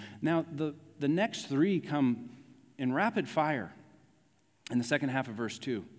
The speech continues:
that we're told that we would correct, rebuke, and encourage with great patience and careful instruction.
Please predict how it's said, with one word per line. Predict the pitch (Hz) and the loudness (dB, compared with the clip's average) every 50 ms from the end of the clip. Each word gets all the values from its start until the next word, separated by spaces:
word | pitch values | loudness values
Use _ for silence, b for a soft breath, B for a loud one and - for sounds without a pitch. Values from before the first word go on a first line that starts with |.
| - - - _ _ _ _ _ _ _ _ _ _ _ _ - - | -20 -20 -20 _ _ _ _ _ _ _ _ _ _ _ _ -4 0
that | 156 165 | 2 4
we're | 175 180 | 4 4
told | 175 165 180 180 175 156 131 - - - - - - - - - - - _ _ _ _ _ _ _ _ - | 4 4 4 6 6 4 4 0 -4 -14 -16 -16 -18 -20 -20 -20 -20 -20 _ _ _ _ _ _ _ _ 2
that | 160 165 170 | 2 4 4
we | 190 185 | 4 6
would | 156 156 151 139 123 - - - | 6 6 6 4 2 -2 -10 -6
correct, | - - 170 165 185 214 240 175 - - - 147 | 0 2 4 6 8 8 6 6 2 -6 0 2
rebuke, | 156 156 139 170 196 208 220 214 214 - - | 2 2 4 4 4 4 4 4 0 -2 2
and | 156 156 151 151 | 4 6 6 6
encourage | 151 139 143 - - 175 170 151 127 113 104 101 - - B B B B | 6 6 4 2 0 2 4 4 4 2 0 -2 -6 -8 B B B B
with | 131 135 131 135 | 0 0 0 0
great | - 147 143 147 143 | -2 0 0 -2 -2
patience | - - 165 156 - - 131 117 117 - | -4 -2 -2 0 0 0 -2 -2 -2 -2
and | 123 117 | -4 -2
careful | 120 123 117 120 - 123 120 | 0 -2 -2 -2 -2 -4 -2
instruction. | 117 117 - - 135 123 - - 110 85 80 | -2 -2 -2 -2 -4 -4 -4 -8 -10 -10 -12